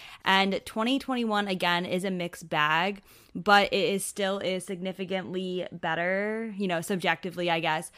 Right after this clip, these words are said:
than twenty twenty. And then twenty twenty-two is really when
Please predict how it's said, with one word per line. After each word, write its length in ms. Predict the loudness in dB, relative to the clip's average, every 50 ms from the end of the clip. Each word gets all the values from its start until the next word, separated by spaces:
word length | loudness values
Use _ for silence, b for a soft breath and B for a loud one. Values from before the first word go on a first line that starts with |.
| B B B B -8
than 480 | -4 0 0 0 0 0 -2 -4 -6
twenty 560 | -10 -10 -8 -6 -6 -4 -4 -4 -6 -6 -8 -10 -12
twenty. 420 | -10 -6 -4 -4 -2 -2 -4 -4
And 140 | -4 -4 -4
then 80 | -4 -6
twenty 260 | -8 -8 -8 -6 -6
twenty-two 520 | -6 -6 -4 -6 -6 -6 -6 -4 -2 -2 -2
is 120 | -4 -4
really 360 | -4 -4 -2 -2 0 0 -2
when 400 | -2 -2 -4 -4 -4 -6 -8 -10